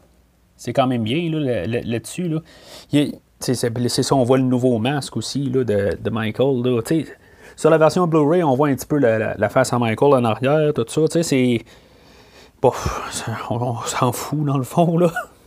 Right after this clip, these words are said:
<laughs> Mais en tout cas. Euh, puis là, ben, c'est ça, il, il y a même, il y a un plan que je trouve vraiment cool, euh,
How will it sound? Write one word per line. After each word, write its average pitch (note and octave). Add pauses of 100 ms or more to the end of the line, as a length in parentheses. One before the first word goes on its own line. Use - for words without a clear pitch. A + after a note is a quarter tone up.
(160)
<laughs> G3
Mais C#3+
en C#3+
tout C#3+
cas. - (680)
Euh, D3 (1800)
puis D#3+
là, F#3
ben, E3
c'est D3
ça, F3
il, C#3+
il B2+
y C3+
a C3
même, F3
il C3+
y D3
a D3+
un C#3+
plan C4
que -
je -
trouve C#3
vraiment E3+
cool, E3
euh, G#2+